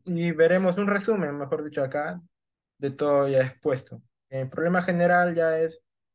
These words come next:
es posible diseñar una cámara climática para ensayos del envejecimiento en metales,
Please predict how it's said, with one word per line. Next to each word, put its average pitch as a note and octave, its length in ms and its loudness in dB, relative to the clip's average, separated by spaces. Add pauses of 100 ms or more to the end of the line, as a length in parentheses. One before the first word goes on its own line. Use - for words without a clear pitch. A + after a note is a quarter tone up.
(140)
es E3 80 -8
posible E3+ 400 0
diseñar D3+ 300 -2
una D3+ 180 -4
cámara D3 340 -4
climática D3 640 -6
para A#2+ 160 -8
ensayos D3 380 -2
del C3+ 160 -6
envejecimiento C3+ 680 -10
en D3+ 80 -8
metales, D#3+ 580 -2